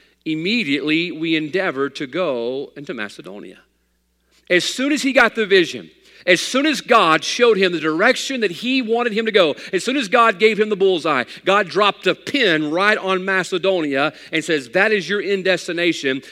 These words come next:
Look what he did with the vision. The Bible says, "Immediately we endeavored to go." Number one, how do you take the vision and put it into practice?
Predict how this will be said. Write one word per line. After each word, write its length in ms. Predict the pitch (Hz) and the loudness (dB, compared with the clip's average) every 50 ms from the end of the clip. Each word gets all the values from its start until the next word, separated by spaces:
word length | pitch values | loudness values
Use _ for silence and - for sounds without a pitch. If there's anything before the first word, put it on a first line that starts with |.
| - - | -20 -16
Look 440 | 156 151 165 202 247 285 285 285 - | -12 -6 -4 -2 -2 -2 -4 -2 0
what 140 | 247 233 | 0 0
he 140 | 196 220 220 | 2 0 -4
did 180 | 185 208 202 160 | 2 2 2 2
with 140 | 156 165 151 | 2 -2 -4
the 80 | 160 | -2
vision. 440 | 147 156 165 151 123 127 120 104 101 - - - - | -2 0 0 0 0 -2 -6 -6 -6 -10 -16 -18 -6
The 80 | - 196 | -6 0
Bible 280 | 185 202 208 214 214 196 | 2 2 2 2 2 2
says, 240 | - 214 196 - | 2 2 2 2
"Immediately 1040 | - - 185 190 190 202 214 233 269 294 294 277 196 185 165 156 160 175 175 185 185 | -2 -6 -6 -6 -6 -6 -4 -2 -2 0 0 0 2 2 0 2 2 0 0 -2 -2
we 200 | 170 170 170 170 | -4 -2 0 0
endeavored 880 | 160 156 143 131 196 220 214 185 135 143 143 147 151 147 170 - - - | 0 0 0 0 0 0 0 -2 -2 -2 -2 -2 -2 -4 -10 -16 -14 -12
to 120 | - 185 160 | -10 -10 -6
go." 580 | 147 185 180 156 139 120 104 95 90 95 127 _ _ _ _ _ _ _ _ _ _ _ _ - | -4 -2 -2 0 -2 -2 -4 -8 -10 -14 -16 _ _ _ _ _ _ _ _ _ _ _ _ -4
Number 160 | 165 165 170 | -2 0 0
one, 380 | 170 170 160 139 117 101 98 | 2 0 0 -2 -4 -6 -8
how 120 | - - 175 | -6 -6 -6
do 60 | 170 | -6
you 120 | 170 175 | -6 -10
take 280 | 160 - 175 156 120 123 | -8 -4 -4 -4 -4 -4
the 80 | 139 127 | -8 -8
vision 420 | 113 131 165 160 139 117 147 135 | -4 -2 -2 -2 -2 -4 -6 -8
and 80 | 131 - | -8 -8
put 140 | - 156 | -8 -10
it 40 | 147 | -8
into 120 | 123 135 123 | -8 -10 -10
practice? 580 | - 160 156 147 151 - 165 165 156 - - | -6 -4 -4 -4 -4 -6 -8 -10 -10 -12 -18